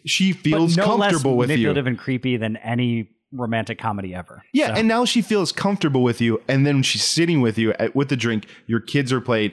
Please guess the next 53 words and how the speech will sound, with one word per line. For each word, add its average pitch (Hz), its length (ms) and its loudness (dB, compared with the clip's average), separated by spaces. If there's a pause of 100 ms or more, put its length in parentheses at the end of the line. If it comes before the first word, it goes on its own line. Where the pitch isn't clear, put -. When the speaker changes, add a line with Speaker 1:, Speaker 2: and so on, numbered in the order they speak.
Speaker 1:
and 123 260 -2
then 135 180 2
immediately 127 600 2
goes 113 240 0
to, 107 180 -2 (360)
"Look, 120 220 0
I 110 80 -2
should 113 140 -2
probably 110 240 2
say 98 280 0
I 90 120 0
actually 90 320 -2
made 95 160 2
all 85 120 0
this 85 200 -2
up. 80 200 -2
It's 85 220 -2
a 87 100 0
lie, 85 340 -2
and, 85 420 -2
uh, 80 60 -2
I 80 160 -2
have 123 140 -4
a 127 40 2
letter 135 240 2
from 151 180 -2
your 156 100 2
mom, 151 400 0 (240)
and 107 220 0
it's 104 180 0
predicting 156 560 0
tragedies," 82 720 -4
and, 87 260 0
uh, 92 300 -2
like, 202 320 0 (260)
and - 140 0
she, 269 260 2
of 185 160 -2
course, 165 480 0 (240)
gets 175 320 0
up 147 320 0
and 131 140 2
is 120 160 2
like, 101 160 -2
"Okay, 262 260 0
we're 247 120 2
going. 190 380 0
I 143 120 0
gotta 156 180 0
get 143 120 0
out 127 140 0
of 107 60 0
here." 101 320 0